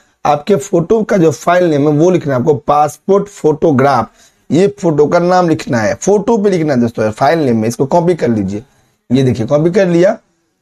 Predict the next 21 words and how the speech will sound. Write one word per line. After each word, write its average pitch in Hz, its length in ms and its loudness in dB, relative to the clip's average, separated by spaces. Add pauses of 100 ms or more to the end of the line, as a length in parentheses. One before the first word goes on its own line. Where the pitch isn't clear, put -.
(400)
इस 139 120 -2
प्रकार 175 320 0
से 156 60 -2
मैं 165 160 0
कॉपी 175 340 -2
कर 156 120 0
लेता 131 260 0
हूँ। 170 120 0
और 170 120 -2
इसमें 185 340 -2
जो 180 60 2
मेरा 170 220 2
फोटो 185 440 -2
है 196 80 4
ना 180 80 -4
दोस्तों, 143 400 -2
ये 160 220 2
जो 160 140 2
मेरा 160 220 2
फोटो 160 420 -2
है, 135 180 2